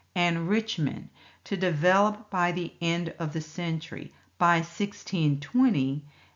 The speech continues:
exports had risen to fifty thousand pounds. In sixteen twenty-four,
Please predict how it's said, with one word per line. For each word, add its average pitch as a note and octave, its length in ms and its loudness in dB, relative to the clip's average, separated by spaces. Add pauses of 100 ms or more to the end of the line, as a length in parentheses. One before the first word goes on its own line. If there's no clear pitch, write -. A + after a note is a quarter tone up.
(180)
exports G3+ 800 -2
had F3 300 -2
risen E3 500 -2
to F3+ 160 -6
fifty E3 560 -4
thousand D3+ 720 0
pounds. - 760 -10 (500)
In F#3 160 2
sixteen B3+ 640 2
twenty-four, F#3 880 -4